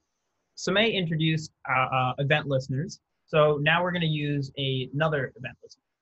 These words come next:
It's called mouse move. So Samay did his event listener like this, document dot, um, body dot, um, on key up or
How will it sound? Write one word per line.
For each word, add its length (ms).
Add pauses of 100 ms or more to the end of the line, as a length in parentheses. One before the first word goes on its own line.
(320)
It's 160
called 520
mouse 340
move. 220 (1000)
So 120
Samay 520
did 220 (140)
his 160
event 260
listener 400
like 220
this, 340 (540)
document 380
dot, 240 (520)
um, 520 (140)
body 440 (1000)
dot, 320 (880)
um, 360 (920)
on 320
key 360
up 160 (420)
or 280